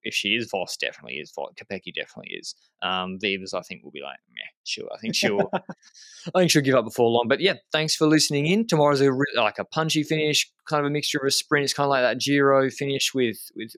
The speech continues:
Speaker 1: was like, is it too hard for Ewan? Is it Fabinium? Is it for Van der Poel? That's the sort of finish we're looking at between Vos, Balsamo, Vivas, Kopecky. We, we're not sure.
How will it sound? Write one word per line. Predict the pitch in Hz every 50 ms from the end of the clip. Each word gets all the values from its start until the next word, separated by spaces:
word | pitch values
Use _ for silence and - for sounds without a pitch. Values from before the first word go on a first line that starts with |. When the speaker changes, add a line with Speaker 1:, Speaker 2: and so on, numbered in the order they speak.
| _
Speaker 1:
was | 90 107 113 - -
like, | 104 82 78
is | 101 -
it | - -
too | - 160 147
hard | 143 143 135 -
for | -
Ewan? | 139 135 143 143 139 139 139 135 135 131
Is | 120 107 -
it | 107 95 82 -
Fabinium? | - - 107 135 156 156 147 143 139 135 131 127
Is | 110 104
it | 95 -
for | - 110
Van | 104 123 135 147
der | 143
Poel? | 117 - - 139 135 135
That's | 147 175 185 175 -
the | 156
sort | - - 170 147
of | 131 -
finish | - 147 143 131 - -
we're | 131
looking | 127 123 139 139 - 165 160
at | 165 139
between | 104 - - 139 123 117 107
Vos, | 107 120 127 127 123 -
Balsamo, | - 120 120 113 - - 120 110 107 -
Vivas, | 120 117 113 110 -
Kopecky. | - - 104 - - 143 131 - 143 139 135 - - - _ _
We, | - - -
we're | - 110
not | 120 147 160 170 160
sure. | - - 151 147 143 143 135